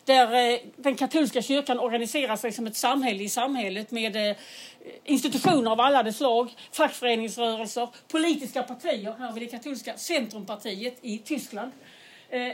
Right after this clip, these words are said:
det är en rörelse som också leder till konflikt mellan kyrka och stat. Här ser vi påven, eh, Leo den trettonde och Bismarck. Båda, eh, lyfter foten. Det ska markera "kyss min, eh, toffel".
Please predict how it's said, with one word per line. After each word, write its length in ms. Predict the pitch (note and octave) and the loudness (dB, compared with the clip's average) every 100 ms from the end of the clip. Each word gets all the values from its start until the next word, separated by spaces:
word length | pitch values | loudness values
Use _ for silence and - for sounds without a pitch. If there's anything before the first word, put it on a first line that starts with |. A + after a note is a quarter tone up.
| C#4 | -4
det 500 | D4+ D#4 D4+ C#4 C#4+ | -2 0 -2 0 2
är 80 | C4+ | 2
en 180 | B3 | 0
rörelse 540 | - B3+ D#4+ D#4+ - B3 | -6 -2 -2 -2 -4 -6
som 160 | C4+ | -6
också 200 | C4+ - | -6 -4
leder 260 | A#3+ B3+ A#3 | -2 0 0
till 160 | C4 B3 | -2 -4
konflikt 460 | B3 E4 E4 - | -4 0 0 0
mellan 180 | A3+ A3 | -4 -4
kyrka 340 | A#3+ C#4 - | -4 -6 -4
och 60 | A3+ | -6
stat. 420 | - C4+ D4+ - _ - - - | -4 -6 -6 -12 _ -20 -20 -12
Här 80 | B3 | -6
ser 200 | D4 A#3+ | -4 -2
vi 200 | A#3+ - | -4 -8
påven, 460 | C4+ D4 B3+ A#3+ C#4 | -6 -6 -4 -6 -8
eh, 320 | B3+ A#3+ A#3 A#3 - | -8 -6 -6 -10 -8
Leo 320 | D4 C#4 A3 | -6 -4 -6
den 220 | A3 G#3+ | -8 -8
trettonde 420 | D#4 - A3 G#3+ | -8 -8 -10 -10
och 80 | A#3+ | -8
Bismarck. 640 | A3 D4+ - A#3 A#3+ - - - - | -4 -4 -4 -6 -8 -10 -18 -20 -4
Båda, 520 | C#4+ D4+ B3 A#3 A#3+ | 0 2 4 2 2
eh, 140 | C4 C4 | 2 2
lyfter 360 | D#4+ D4 - B3 | 2 2 0 -4
foten. 420 | E4+ C#4 - G#3 | -2 -4 -4 -8
Det 80 | A3 | -4
ska 120 | B3+ | -4
markera 520 | A3 - D4+ G3+ G3+ - - | -4 0 0 2 -2 -6 -14
"kyss 480 | - F4 D4 - - | -2 4 4 2 -4
min, 400 | A#3+ A#3 A3 A3+ | 0 2 0 0
eh, 300 | A3+ A3 G#3+ | 6 6 6
toffel". 460 | - F#4 - F#3 | 6 4 4 -4